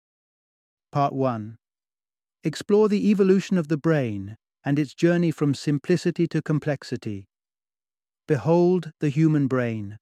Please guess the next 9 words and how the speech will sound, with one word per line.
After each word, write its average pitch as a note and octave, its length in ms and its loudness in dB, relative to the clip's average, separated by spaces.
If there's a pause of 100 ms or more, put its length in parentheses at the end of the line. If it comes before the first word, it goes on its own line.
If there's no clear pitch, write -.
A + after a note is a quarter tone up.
(520)
a C#3 80 -2
marvel D3+ 580 2
of B2 140 -4
nature's C#3+ 480 0
engineering, B2+ 800 -2 (580)
a C#3+ 80 0
labyrinth D3 720 2
of B2 100 -4
thought - 560 -2